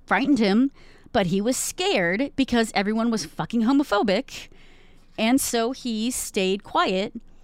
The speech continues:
and was afraid to say anything all these years. So this was the first time that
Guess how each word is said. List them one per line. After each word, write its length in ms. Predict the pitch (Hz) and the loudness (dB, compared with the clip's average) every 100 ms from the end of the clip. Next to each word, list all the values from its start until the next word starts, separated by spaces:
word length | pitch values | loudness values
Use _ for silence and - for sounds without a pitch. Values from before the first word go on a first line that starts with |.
| - - - | -20 -14 -2
and 140 | 226 | 2
was 140 | 226 247 | 2 2
afraid 280 | - 202 208 | 0 0 0
to 40 | |
say 160 | - 277 | -2 0
anything 560 | 339 247 - 151 104 - | 2 2 0 -4 -4 -2
all 140 | 196 | 0
these 260 | 170 156 151 | 0 -2 -4
years. 360 | 139 78 - - - - | -8 -8 -14 -16 -20 -10
So 140 | - | -4
this 160 | 240 285 | -2 -2
was 80 | 294 | -2
the 80 | 277 | -2
first 300 | 277 269 - | 0 -2 0
time 300 | 277 262 240 | 0 2 0
that 160 | 160 | -2